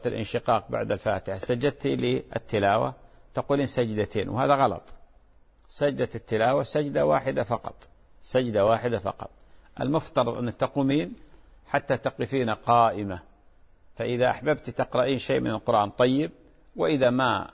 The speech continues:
يعني، أردت أنك تقرأين، ما تكملين، يعني، تركعين. أنت تركت الركوع، أنت دخلتي، رحتي وسجدتي، سجدتي، وأظنك تقصدين سجدتين، يعني، سجدتي سجدتين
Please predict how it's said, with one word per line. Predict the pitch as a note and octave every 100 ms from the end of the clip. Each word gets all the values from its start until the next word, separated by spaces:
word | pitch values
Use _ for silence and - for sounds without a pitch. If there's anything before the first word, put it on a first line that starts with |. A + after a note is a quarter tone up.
| _
يعني، | C3 G#2 G#2 G#2 A#2
أردت | C3 - B2
أنك | A2 G#2+
تقرأين، | B2 - A2+ A2+ G2+
ما | B2
تكملين، | - - A#2 A2+ A2 G2+
يعني، | F#2+ A2 D3+ - - - -
تركعين. | - B2+ - C#3 E3 - - - - - -
أنت | -
تركت | A#2+ C#3+ E3 -
الركوع، | C3+ C3+ - C3+ - - _ - - A2+
أنت | G2
دخلتي، | A2+ A#2 A2 - C#3+ D3 D#3+ D3+
رحتي | C#3+ - D#3+ F3 - - - -
وسجدتي، | - B2 D#3+ D#3+ - - - - _ - _
سجدتي، | - A2+ B2 C#3 - -
وأظنك | - B2+ D3 C3
تقصدين | C#3 - C3 C3+ C3 - - - -
سجدتين، | - B2 A#2+ B2 D3+ D#3+
يعني، | B2+ A2 C3+ E3 - - - -
سجدتي | - A#2+ B2 D3+ - B2
سجدتين | - C#3 C3 C3+ - B2 F3 E3+